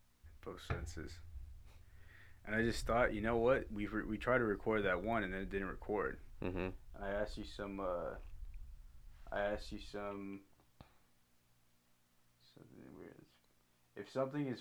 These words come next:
Speaker 1: free, then we are the product." That's fucking cool. "If something's free, then we're the product."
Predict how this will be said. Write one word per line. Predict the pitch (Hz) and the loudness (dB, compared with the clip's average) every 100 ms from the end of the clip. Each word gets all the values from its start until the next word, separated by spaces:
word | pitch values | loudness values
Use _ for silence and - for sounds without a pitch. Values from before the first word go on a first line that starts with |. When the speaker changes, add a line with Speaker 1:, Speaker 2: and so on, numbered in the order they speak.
| - - | -6 -4
Speaker 1:
free, | 123 117 | 0 0
then | 101 98 | -2 -2
we | 104 | 0
are | 107 | 2
the | 101 | 0
product." | 90 101 98 87 - - _ _ _ | -2 0 2 0 -6 -14 _ _ _
That's | - - | -20 -12
fucking | 67 - - - | -10 -10 -16 -14
cool. | 71 - - _ _ _ _ _ _ - - - - _ _ - | -12 -12 -14 _ _ _ _ _ _ -20 -20 -20 -20 _ _ -6
"If | - | 0
something's | 107 98 98 - | 0 0 -4 -4
free, | - 101 92 | -2 -2 0
then | 85 85 | -2 0
we're | 92 | 0
the | 90 | 0
product." | 82 80 80 78 - | -2 -2 -2 -4 -8